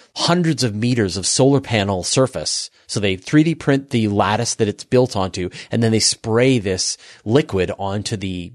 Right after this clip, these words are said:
panel. And now they, they're building as much power generation as, as they need for as, as big as they want. People are building, they're, they're, there's a company called Archinaut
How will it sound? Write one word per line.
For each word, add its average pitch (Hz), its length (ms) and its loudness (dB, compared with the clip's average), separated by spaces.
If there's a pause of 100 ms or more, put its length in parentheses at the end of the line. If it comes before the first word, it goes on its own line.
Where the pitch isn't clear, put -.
(120)
panel. 107 540 -2
And 113 140 -2
now 107 180 2
they, 110 140 0
they're 104 200 -2
building 95 600 0 (360)
as 113 140 -4
much 107 200 -4
power 127 260 2
generation 98 680 -4
as, 95 600 -6 (1000)
as 104 260 -4
they 113 200 4
need 131 420 -4 (120)
for 120 120 2
as, 113 160 2
as 113 120 -2
big 113 220 2
as 98 100 -2
they 95 120 -4
want. 117 420 -4 (300)
People 120 240 -2
are 113 100 2
building, 110 560 0
they're, 110 300 0
they're, 107 400 4 (760)
there's 110 240 0
a 107 100 2
company 147 320 -2
called - 240 0
Archinaut 190 640 -2